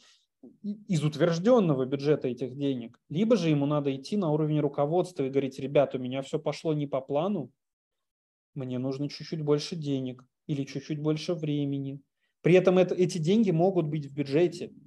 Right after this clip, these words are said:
и все равно это нужно подтвердить и согласовать, потому что это не входит в полномочия руководителя проекта.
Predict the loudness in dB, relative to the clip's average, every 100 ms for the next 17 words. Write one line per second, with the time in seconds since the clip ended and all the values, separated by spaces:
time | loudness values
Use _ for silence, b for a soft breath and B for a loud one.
0 | -10 -8 -2 2 2 4 2 2 0 -2
1 | -2 -4 -4 -4 -4 -8 -12 -8 -4 -2
2 | 2 4 4 0 -4 -4 -2 -2 0 -2
3 | 0 2 2 -4 b b _ _ 6 6
4 | 6 4 2 2 4 4 2 0 0 0
5 | -6 -2 -2 2 4 4 2 -4 -18